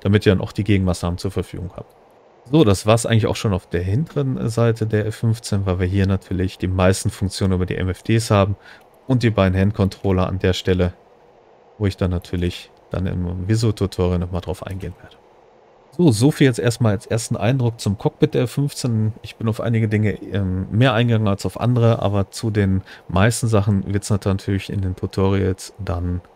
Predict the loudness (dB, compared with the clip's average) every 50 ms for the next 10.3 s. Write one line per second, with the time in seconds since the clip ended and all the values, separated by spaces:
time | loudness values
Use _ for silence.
0 | -4 -4 -2 -2 0 -2 0 2 2 4 4 4 2 0 -2 -2 0 0 2 2
1 | 2 2 2 0 0 0 0 0 -2 -4 -6 -4 -2 -2 -2 0 0 0 0 0
2 | 0 -2 -2 0 0 0 0 0 -2 -2 -2 -4 -4 -2 -2 -2 0 0 0 0
3 | 0 0 2 0 0 0 -2 -4 -2 -4 -4 -4 -4 -4 -4 -2 -2 -4 -4 -4
4 | -6 -4 -2 0 0 0 0 0 -2 0 0 0 0 -2 -2 -4 -4 -4 -4 -4
5 | -4 -2 -2 -2 0 0 0 -2 -2 -2 0 2 2 2 2 0 -4 -10 -20 -20
6 | -20 _ _ _ _ -2 -2 0 2 2 2 2 2 2 2 0 -2 -2 -2 -2
7 | -4 -4 -6 -2 0 2 2 2 4 2 2 2 2 0 0 -2 -2 0 0 -2
8 | -2 -4 -6 -8 -10 -10 -8 -6 -4 -2 0 0 0 0 -2 -2 -8 -10 -6 -6
9 | -4 -4 -4 -4 -4 -6 -8 -10 _ -4 -2 0 0 0 0 0 0 -2 0 -2
10 | -2 -2 -4 -6 -10